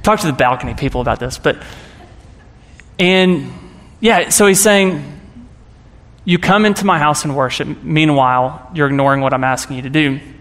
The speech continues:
And they ignored the call, or they ignored all of the warnings, and the time has come now for them to be handed over into destruction, which is where we are in the middle section.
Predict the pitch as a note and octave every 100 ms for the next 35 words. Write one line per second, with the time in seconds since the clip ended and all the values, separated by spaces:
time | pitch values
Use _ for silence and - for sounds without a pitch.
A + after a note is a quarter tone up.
0 | - - - - - D3+ C#3 C3+ C3 B2+
1 | - - - - - - - - - -
2 | - D3+ D3 C#3+ C#3+ D3+ C#3 C#3 D#3+ F3
3 | F3 - D#3+ C3+ C3+ F3+ - - E3+ D#3
4 | D3 D3 D3+ D3 C#3+ D#3 D#3 D3 C#3 B2+
5 | B2+ - - - - - - - - C#3
6 | C3+ C3 C3 - C#3+ - D3+ D3 - D3+
7 | C#3 C3 B2 B2+ C3 B2+ B2+ C#3+ C3+ B2
8 | B2 - - - - - - - - -
9 | C#3+ C3+ B2 B2 B2 - - - - C3
10 | C3+ C3+ - C3+ - - - - - -
11 | - - - - - - - - - -
12 | - - C3+ - B2+ B2+ C3 B2+ C#3 D3
13 | C#3 D#3+ A3+ D4 D#4+ A#3+ F3+ D3+ - C#3